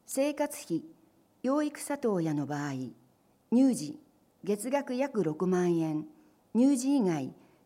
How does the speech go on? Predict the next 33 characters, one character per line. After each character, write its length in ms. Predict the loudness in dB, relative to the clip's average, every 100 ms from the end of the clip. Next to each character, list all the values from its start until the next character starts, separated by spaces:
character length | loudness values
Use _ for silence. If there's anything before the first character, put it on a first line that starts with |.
| -6
月 260 | -4 -2 -2
額 260 | -4 -2
約 420 | -2 -2 -2 -6 -2
五 100 | 2
万 320 | 4 4 4
二 80 | 2
千 340 | 0 2 2 2
円。 280 | -2 -6 -12 _ _ _ _ _
そ 160 | -4 0
の 140 | 2
他、 400 | 0 -2 -2 -4 -8 -20 _
教 240 | -4 -2 -2
育 200 | -2 -4
費 180 | -2
や 140 | -2 -2 -2
医 120 | -2
療 220 | 0 0
費 160 | 0 0
な 160 | 0
ど 140 | 0 -4
を 80 |
支 180 | -6 -10
給 220 | -6 -6
し 160 | -4 -4
ま 160 | -6 -6
す。 220 | -12 -16 _ _ _ _ _ _ _ _ _ _ _ _ -6
里 340 | -4 0 2
親 220 | 4 4
に 100 | 4
な 160 | 4 2
る 100 | 2
に 160 | 2
は、 220 | 0 -4